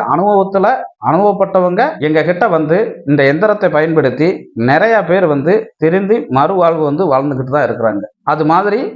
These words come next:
மற்றவங்களுக்கு இது வந்து பயனுள்ளதாக இருக்கட்டும் அப்படிங்கிறதுக்காகவே நம்ம வந்து இந்த வீடியோ வந்து நம்ம வந்து போட்டிருக்கிறோம். இது வந்து நூத்துக்கு நூறு சதவீதம் வந்து கன்ஃபார்மா வந்து குடிக்க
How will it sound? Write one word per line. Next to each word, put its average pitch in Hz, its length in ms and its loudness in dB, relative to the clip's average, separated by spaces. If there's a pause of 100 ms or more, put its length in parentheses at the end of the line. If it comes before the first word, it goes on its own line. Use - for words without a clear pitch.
(400)
மற்றவங்களுக்கு 220 840 0
இது 165 80 0
வந்து 196 200 2
பயனுள்ளதாக 214 760 2
இருக்கட்டும் 175 540 0 (140)
அப்படிங்கிறதுக்காகவே 156 880 2
நம்ம 143 200 2
வந்து 160 220 2 (100)
இந்த 135 260 2
வீடியோ 175 200 2
வந்து 147 220 0
நம்ம 131 180 0
வந்து 131 200 0
போட்டிருக்கிறோம். 131 580 0
இது 123 140 0
வந்து 147 200 0
நூத்துக்கு 160 440 0
நூறு 151 160 2
சதவீதம் 151 460 0
வந்து 165 160 0 (120)
கன்ஃபார்மா 151 480 0
வந்து 143 260 0 (880)
குடிக்க 180 280 -2